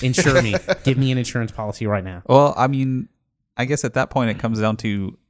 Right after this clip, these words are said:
Speaker 2: they would have to measure how long is his career, like, how likely is it that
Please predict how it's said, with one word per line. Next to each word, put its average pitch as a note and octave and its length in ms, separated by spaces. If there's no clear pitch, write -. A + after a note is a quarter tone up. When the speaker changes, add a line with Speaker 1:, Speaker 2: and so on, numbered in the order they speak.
Speaker 2:
they A2+ 220
would A#2 200
have A2+ 220
to - 60
measure G2+ 600
how G#2+ 180
long G#2+ 220
is G2+ 80
his G2 140
career, A#2+ 720
like, G2+ 160
how G#2 180
likely G#2 380
is G2+ 140
it - 160
that F#2+ 260